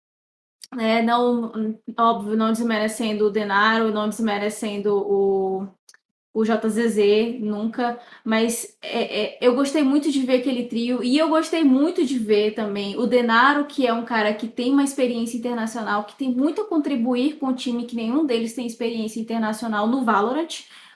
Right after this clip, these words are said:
porque o, o Donce, ele tem experiência, né, de outros F P S, como também o J Z Z, que é um, um talento ali que a, a M B R tá revelando.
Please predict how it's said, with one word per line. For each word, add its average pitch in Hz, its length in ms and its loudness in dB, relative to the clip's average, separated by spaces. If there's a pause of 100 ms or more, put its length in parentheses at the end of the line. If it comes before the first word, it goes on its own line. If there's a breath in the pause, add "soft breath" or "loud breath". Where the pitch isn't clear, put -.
(120)
porque 226 340 0
o, 208 300 4
o 208 80 0
Donce, 208 400 -4
ele 202 100 2
tem 202 160 -8
experiência, 208 640 -2
né, 196 160 -6
de 214 100 -6
outros 202 320 -4
F 190 220 -6
P 269 80 -4
S, 226 520 0 (580 loud breath)
como 359 280 4
também 359 720 0
o 359 80 0
J 349 300 6
Z 370 160 2
Z, 302 300 0
que 294 220 -2
é 285 140 4
um, 294 440 0
um 285 40 2
talento 269 500 2
ali 233 200 0
que 240 180 -4
a, 214 500 4
a - 20 2
M 214 180 0
B 214 80 -2
R 226 240 4
tá 233 120 0
revelando. 240 800 2